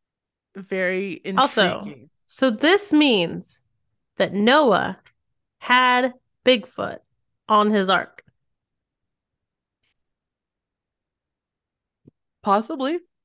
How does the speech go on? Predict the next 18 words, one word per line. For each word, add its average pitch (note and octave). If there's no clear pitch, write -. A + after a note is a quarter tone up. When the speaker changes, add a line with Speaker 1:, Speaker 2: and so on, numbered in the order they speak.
Speaker 1:
<laughs> -
Although G#3+
it's G#3+
never G#3
mentioned. C#4+
<laughs> D4
But E4
yeah, C#4+
I C4+
just, C#4+
I, G#3+
I -
don't A3+
know G#3
why F#3+
that F#3
theory G3+
just -